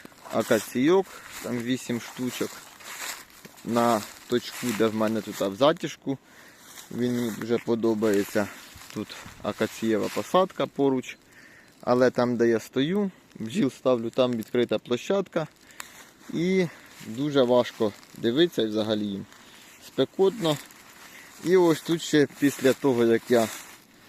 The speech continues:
два роки назад тут тусив, чи навіть три, три роки назад,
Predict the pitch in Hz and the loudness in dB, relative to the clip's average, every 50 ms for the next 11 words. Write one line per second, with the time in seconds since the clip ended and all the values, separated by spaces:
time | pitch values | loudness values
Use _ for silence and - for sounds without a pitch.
0 | - - - - - - 113 120 127 127 120 117 117 - - 120 117 113 110 101 | -20 -20 -20 -16 -8 -4 0 4 4 6 6 4 2 2 0 0 2 2 2 2
1 | 110 104 98 - - - 185 - - - - - - - - - 117 107 - - | 2 2 2 0 -6 -10 -10 -10 -12 -14 -14 -16 -16 -16 -12 -10 -10 -8 -4 -2
2 | 202 220 233 214 208 - - - - - - - - - - - - - - - | 0 0 0 -2 -4 -8 -12 -16 -20 -20 -20 -18 -18 -20 -20 -18 -14 -12 -12 -10
3 | - - - - - - - - - - - 117 120 117 117 117 113 - - - | -10 -12 -12 -14 -16 -18 -16 -14 -8 -4 -2 2 2 2 2 2 0 -2 -4 0
4 | - 123 120 107 101 - - - 127 123 117 110 101 95 - 104 101 101 101 101 | 4 4 4 4 2 0 0 4 4 4 6 4 2 0 -2 -2 -2 -2 -2 -2
5 | 95 104 98 95 | 0 0 0 -2